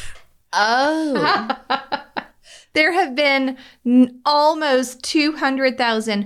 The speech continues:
Speaker 2: brand new spanking realtors in the
Speaker 1: Wow.
Speaker 2: United States in the last two years.
Speaker 1: Holy moly.
Speaker 2: Okay. And I know a lot of us,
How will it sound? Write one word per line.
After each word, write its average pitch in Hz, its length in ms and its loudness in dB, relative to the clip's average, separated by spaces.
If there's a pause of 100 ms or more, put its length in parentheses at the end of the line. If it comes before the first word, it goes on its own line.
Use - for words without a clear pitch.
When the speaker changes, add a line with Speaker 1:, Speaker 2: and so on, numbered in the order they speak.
(140)
Speaker 2:
brand 480 540 0
new 392 240 2
spanking 294 540 -4
realtors 226 680 0 (260)
in 262 140 0
the 330 80 0
Speaker 1:
Wow. 349 60 0
Speaker 2:
United 294 340 0
States 202 540 -2 (400)
in 262 180 0
the 277 100 0
last 220 480 -2 (120)
two 240 240 -2
years. - 540 -6
Speaker 1:
Holy 202 360 -6
moly. 170 480 -4 (240)
Speaker 2:
Okay. 196 540 -2
And 233 120 -2
I 233 60 0
know 254 200 0
a - 20 2
lot 240 240 2
of 240 120 0
us, - 480 -10